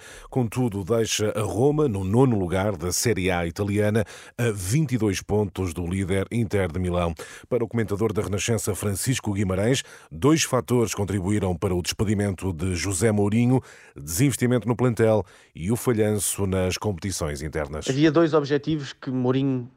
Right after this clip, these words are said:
Speaker 2: com certeza queria, eh, atingi-los. Em primeiro lugar, a conquista de troféus, que a Roma já não fazia há muito tempo, e isso conseguiu principalmente nas competições europeias. Eh, chega, chega à final da Liga Europa também,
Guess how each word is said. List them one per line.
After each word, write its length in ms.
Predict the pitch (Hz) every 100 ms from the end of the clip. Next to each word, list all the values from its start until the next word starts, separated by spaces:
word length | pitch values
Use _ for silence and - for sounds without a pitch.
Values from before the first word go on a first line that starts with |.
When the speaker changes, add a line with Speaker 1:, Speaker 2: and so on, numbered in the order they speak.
| -
Speaker 2:
com 120 | - 127
certeza 380 | - 139 127
queria, 520 | 135 135 131 123 113 117 _ 104
eh, 240 | 107 110
atingi-los. 640 | 113 123 110 113 95 - _ _ _ -
Em 100 | 113
primeiro 300 | 127 131 123
lugar, 380 | 120 127 113
a 100 | 101
conquista 640 | 101 113 107 110 - 98 98 -
de 140 | -
troféus, 560 | 107 104 123 143 143 -
que 100 | 113
a 20 |
Roma 240 | 110 107
já 120 | 104
não 120 | 101 95
fazia 260 | 101 98
há 20 |
muito 240 | 104 120 -
tempo, 340 | 147 147 - _ _ _ -
e 80 |
isso 160 | 131 -
conseguiu 480 | 131 117 - 113 117
principalmente 580 | 110 107 104 110 113 107
nas 100 | 107
competições 480 | 104 101 101 104
europeias. 520 | 117 127 165 254 220 - _ - - - _
Eh, 240 | - 76 - _ _ _ -
chega, 440 | - - 110 107 -
chega 360 | - 110 101 95
à 20 |
final 320 | - 104 104
da 100 | 98
Liga 160 | 104 101
Europa 300 | 104 104 107
também, 420 | 104 107 147 160